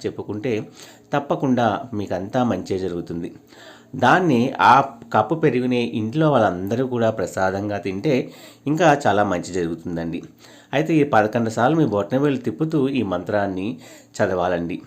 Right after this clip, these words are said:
ఆ మంత్రము ఏమిటి అంటే, ఓం సుం శుక్రాయ నమః, ఓం సుం శుక్రాయ నమః, ఓం సుం శుక్రాయ నమః, ఓం సుం శుక్రాయ నమః. ఈ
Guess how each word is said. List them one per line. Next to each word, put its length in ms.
ఆ 120
మంత్రము 540
ఏమిటి 480
అంటే, 420
ఓం 260
సుం 440
శుక్రాయ 640
నమః, 300
ఓం 300
సుం 380
శుక్రాయ 720
నమః, 360
ఓం 320
సుం 420
శుక్రాయ 560
నమః, 360
ఓం 120
సుం 160
శుక్రాయ 580
నమః. 280
ఈ 20